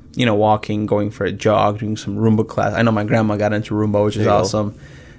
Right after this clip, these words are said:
Speaker 1: Um, you could do anything from cycling, jogging, swimming, like, just anything that's cardiovascular.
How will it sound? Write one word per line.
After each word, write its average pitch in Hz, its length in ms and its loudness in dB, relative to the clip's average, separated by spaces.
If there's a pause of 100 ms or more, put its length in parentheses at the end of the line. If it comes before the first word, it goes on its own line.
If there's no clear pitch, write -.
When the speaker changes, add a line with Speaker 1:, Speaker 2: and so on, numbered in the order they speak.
(120)
Speaker 1:
Um, 110 420 2
you 117 80 2
could 123 100 0
do 117 60 4
anything 117 440 0
from 107 220 -6
cycling, 110 680 -2
jogging, 107 640 0
swimming, 107 480 -2
like, 110 180 -2
just - 220 -4
anything 135 540 2
that's 113 240 0
cardiovascular. 104 1040 -2